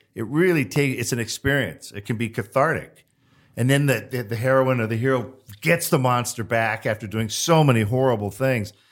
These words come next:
The audience is like, "Yeah, get that, get that son of a bitch," you know, that, so, uh,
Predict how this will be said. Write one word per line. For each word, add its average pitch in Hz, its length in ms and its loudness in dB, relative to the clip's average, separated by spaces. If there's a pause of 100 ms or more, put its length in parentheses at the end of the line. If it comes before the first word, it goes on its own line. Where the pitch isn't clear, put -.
(640)
The 117 180 4
audience 139 300 2
is 113 100 -6
like, 120 180 -2
"Yeah, 196 280 -2
get 269 460 2
that, 190 320 2
get 233 240 2
that 165 220 4
son 156 240 2
of 131 80 2
a 120 80 0
bitch," 101 400 0
you 117 100 2
know, 117 320 2
that, 107 340 0 (400)
so, 135 420 4 (580)
uh, - 220 -10